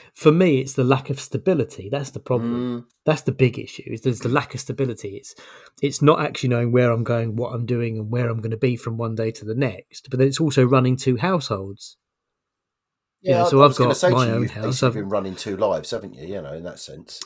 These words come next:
Speaker 1: Yeah, exa-, exactly. So I've got, I, and don't get me wrong, I, I don't, I, I don't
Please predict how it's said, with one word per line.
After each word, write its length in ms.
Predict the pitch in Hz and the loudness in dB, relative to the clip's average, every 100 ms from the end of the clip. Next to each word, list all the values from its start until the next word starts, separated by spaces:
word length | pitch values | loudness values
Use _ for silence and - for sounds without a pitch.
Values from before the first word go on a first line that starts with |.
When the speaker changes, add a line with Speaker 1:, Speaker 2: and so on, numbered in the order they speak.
| - - - | -16 -18 -2
Speaker 1:
Yeah, 240 | 277 370 302 | 0 2 4
exa-, 360 | 160 190 285 - | 2 2 -4 -4
exactly. 500 | 254 196 294 - 151 | -6 -2 -2 -2 2
So 160 | 202 | 4
I've 100 | 202 | 4
got, 240 | 254 226 185 - | 4 4 4 4
I, 100 | 208 | 6
and 180 | 220 196 | 8 10
don't 100 | 220 | 10
get 80 | |
me 60 | 175 | 12
wrong, 280 | 165 143 156 | 12 12 10
I, 260 | - 147 - | 6 -2 0
I 40 | |
don't, 360 | 143 151 131 120 _ _ _ - | 6 8 6 0 _ _ _ 2
I, 240 | 131 131 | 2 4
I 20 | |
don't 320 | 127 117 107 | 4 2 -2